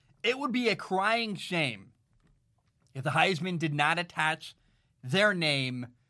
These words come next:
to Trevor Lawrence. And I, I tend to agree. Now, Dabo Swinney continued by saying that, "I know it's become a stat award, but he's the best player in college football." I paraphrased that la-, last line. He said, "It's pretty obvious if you watch college football, he's the best player."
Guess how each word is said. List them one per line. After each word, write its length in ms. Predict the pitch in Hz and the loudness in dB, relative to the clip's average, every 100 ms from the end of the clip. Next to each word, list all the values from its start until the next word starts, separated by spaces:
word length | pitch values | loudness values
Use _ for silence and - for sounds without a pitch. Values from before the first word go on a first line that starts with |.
| _ _ - | _ _ -8
to 120 | 135 | -8
Trevor 440 | - 160 151 139 | 0 2 2 2
Lawrence. 640 | 117 113 110 76 - - - _ | -4 -6 -8 -12 -20 -20 -20 _
And 100 | 151 | 8
I, 140 | 185 - | 8 6
I 180 | - 151 | 4 4
tend 240 | 160 190 196 | 4 0 2
to 100 | 208 | 2
agree. 240 | 208 208 | 2 2
Now, 260 | 151 139 - _ _ | 2 0 -2 _ _
Dabo 340 | 185 226 254 - | 6 6 6 0
Swinney 260 | 233 220 | -4 -4
continued 460 | 208 165 202 202 160 | -6 -4 -4 -4 0
by 180 | 160 147 | 0 0
saying 420 | 175 165 160 147 | -2 -2 0 0
that, 300 | 147 143 - _ _ - - | 2 0 -2 _ _ -4 4
"I 140 | 175 | 6
know 240 | 190 240 | 6 4
it's 140 | 254 - | 2 0
become 340 | 226 - 202 | -4 0 0
a 180 | 185 165 | 0 -2
stat 400 | 143 - 190 202 | -4 0 0 2
award, 480 | 165 135 120 120 175 - _ _ _ _ _ _ _ _ _ | -4 -4 -6 -6 -8 -12 _ _ _ _ _ _ _ _ _
but 120 | 151 | -2
he's 240 | 190 247 185 | 0 2 0
the 80 | |
best 360 | 143 196 202 - | 2 2 2 -8
player 560 | - 190 170 135 127 131 _ _ _ _ _ | 0 0 2 -2 -4 -10 _ _ _ _ _
in 120 | 139 143 | -6 0
college 320 | 147 143 135 | 2 2 0
football." 220 | 143 120 | -4 -4
I 80 | 113 | -4
paraphrased 580 | - 151 143 180 - 135 | 0 0 0 -4 -2 0
that 200 | 123 87 | -2 -2
la-, 160 | 117 - - | -6 -6 -6
last 300 | 123 123 117 | -4 -4 -6
line. 160 | 113 | -8
He 60 | 120 | -6
said, 200 | 127 117 | -6 -6
"It's 240 | 120 - - _ _ | -8 -14 -20 _ _
pretty 180 | 190 165 | -4 2
obvious 320 | 135 139 139 | 2 2 -4
if 80 | 131 | -8
you 100 | 113 | -4
watch 280 | 127 127 | -4 -4
college 300 | - 110 107 | -6 -8 -8
football, 280 | - 110 104 | -14 -12 -12
he's 100 | 107 | -12
the 60 | 110 | -12
best 220 | 104 - | -12 -12
player." 380 | - 110 107 | -12 -10 -12